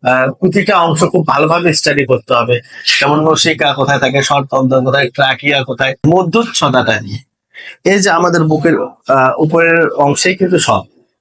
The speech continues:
ঠিক আছে? এখানে যকৃত আছে, ফুসফুস আছে, তারপর হৃৎপিণ্ড আছে, ঠিক আছে?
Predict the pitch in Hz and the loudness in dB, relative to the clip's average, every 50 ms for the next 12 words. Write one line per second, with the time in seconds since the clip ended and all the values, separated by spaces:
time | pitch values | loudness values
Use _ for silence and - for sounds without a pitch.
0 | _ - 160 151 156 147 151 147 160 160 160 160 165 165 156 139 131 123 160 156 | _ -2 -2 0 2 2 2 0 0 0 0 0 0 0 0 -2 0 -2 -2 -2
1 | 156 - 147 143 123 - 135 127 127 120 - - 143 143 139 - - _ - - | 0 0 0 0 2 2 0 0 0 -2 -2 0 0 0 0 -2 -8 _ -20 -20
2 | _ _ _ _ - 170 165 - - - 151 151 143 - 131 117 110 - - 123 | _ _ _ _ 0 0 0 0 0 2 2 2 2 2 0 0 0 0 2 2
3 | 131 139 - _ - - _ _ 131 131 143 139 151 170 - - _ - 147 139 | 0 0 -4 _ -20 -20 _ _ -2 0 0 0 0 -2 -4 -4 _ -2 -2 0
4 | 131 131 127 123 113 - 131 120 170 180 190 185 - 151 | 0 0 0 0 0 -2 -2 0 0 0 0 0 0 0